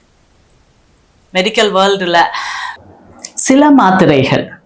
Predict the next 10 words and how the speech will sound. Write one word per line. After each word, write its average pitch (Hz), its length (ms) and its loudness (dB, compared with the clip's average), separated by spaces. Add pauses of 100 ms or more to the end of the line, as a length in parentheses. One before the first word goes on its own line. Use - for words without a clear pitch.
(400)
வென்லா, 233 560 4 (480)
ஃபாக்சன், - 600 -2 (680)
சரியா, 190 640 2
இந்த 190 180 4 (100)
டேப்லெட் 233 500 2
வந்து 165 220 4
டிப்ரெஷனுக்காக 180 1000 2
கொடுப்பாங்க. - 460 -2 (1300)
இவங்களுடைய 269 680 4
வெப்சைட்ல 185 840 2